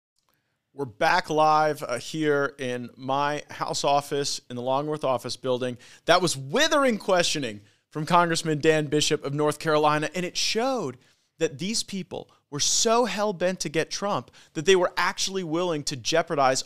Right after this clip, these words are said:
other critical data, other critical infrastructure, things that our country has to keep secure. But see, none of that mattered to them. They want to piously tell you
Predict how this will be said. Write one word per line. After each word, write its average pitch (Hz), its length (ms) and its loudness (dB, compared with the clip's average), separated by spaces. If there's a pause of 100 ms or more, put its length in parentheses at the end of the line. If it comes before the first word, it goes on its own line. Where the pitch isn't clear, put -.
(120)
other 190 220 2
critical 196 540 -2
data, 151 400 0 (340)
other 196 220 4
critical 196 480 -2
infrastructure, 147 720 -6 (240)
things 214 240 2
that 202 160 4
our 175 140 8
country 190 400 0
has 156 240 2
to 160 160 -8
keep - 260 -6
secure. 165 500 0 (220)
But 156 100 -10
see, 170 140 -2
none 151 240 2
of 202 80 0
that 170 240 4
mattered 143 360 2
to 107 60 -14
them. - 220 -8 (300)
They 196 100 6
want 285 160 4
to - 40 4
piously 180 760 4
tell 160 360 4
you 117 440 -2